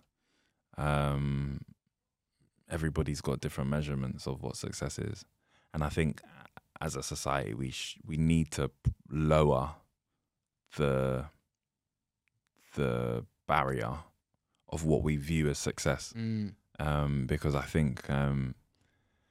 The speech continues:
Speaker 1: most people, most young people have quite, like, a, a singular minded view of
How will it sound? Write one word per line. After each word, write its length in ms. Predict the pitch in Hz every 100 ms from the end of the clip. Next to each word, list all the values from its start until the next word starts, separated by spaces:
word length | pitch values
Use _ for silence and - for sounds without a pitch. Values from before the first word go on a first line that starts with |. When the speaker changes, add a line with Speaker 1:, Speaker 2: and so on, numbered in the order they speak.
| _ _ _ _ _ _ _ _ _
Speaker 1:
most 320 | 92 101 95 -
people, 580 | 113 104 - 92 95
most 280 | 92 92 87
young 180 | 98 101
people 440 | 92 90 - 87
have 840 | 80 92 87 85 85 78 - - -
quite, 280 | - 95 85
like, 260 | 80 80 -
a, 380 | 80 80 78 76
a 160 | - 82
singular 680 | - - 87 82 80 78 78
minded 440 | 80 80 80 76
view 320 | 69 78 78
of 340 | 73 71 -